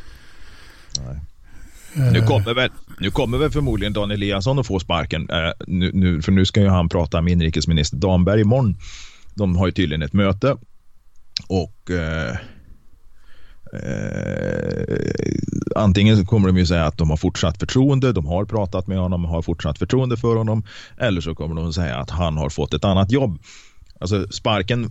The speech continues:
Speaker 1: rakt av blir, får han ju inte, utan han kommer ju naturligtvis att få ett annat jobb i så fall.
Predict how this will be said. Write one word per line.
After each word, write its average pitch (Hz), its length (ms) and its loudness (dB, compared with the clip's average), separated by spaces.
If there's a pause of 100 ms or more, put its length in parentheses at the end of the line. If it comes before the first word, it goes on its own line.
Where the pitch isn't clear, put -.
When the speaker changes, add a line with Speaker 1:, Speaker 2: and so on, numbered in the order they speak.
(120)
Speaker 1:
rakt 98 340 -4
av 117 220 0 (180)
blir, 95 260 -2
får 85 240 -2
han 95 140 2
ju 113 80 2
inte, 76 120 -2
utan 80 180 -2
han 90 100 2
kommer 82 220 -2
ju 87 40 0
naturligtvis 80 480 0
att 76 60 -8
få 80 100 0
ett 90 100 0
annat 98 260 4
jobb 107 300 0
i 95 60 0
så - 180 -4
fall. - 240 -14